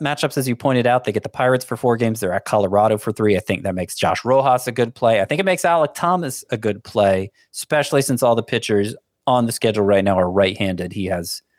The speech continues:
good numbers against righties in particular. You mentioned the Orioles have the fourth best matchups. Jorge Mateo's been hot, giving you a lot of speed with a little bit of power even. Ram-, Ramon Urias was hot. It's kinda cooled off, but I,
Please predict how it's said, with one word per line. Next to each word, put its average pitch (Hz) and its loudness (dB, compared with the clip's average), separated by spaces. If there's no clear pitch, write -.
good 123 2
numbers 107 2
against 101 -2
righties 98 2
in 90 -6
particular. 135 -2
You 110 -4
mentioned 117 0
the 117 2
Orioles 113 4
have 104 -2
the 101 -10
fourth 135 0
best 131 0
matchups. 123 -2
Jorge 117 0
Mateo's 135 0
been 131 0
hot, 127 0
giving 104 -8
you 104 0
a - -
lot 104 4
of 113 -12
speed 131 -2
with 104 -6
a 101 -8
little 104 -2
bit 135 0
of 135 -10
power 147 2
even. 156 -4
Ram-, 170 0
Ramon 185 2
Urias 151 2
was 156 0
hot. 180 2
It's - -20
kinda 151 -2
cooled 147 -2
off, 139 2
but 117 2
I, 110 4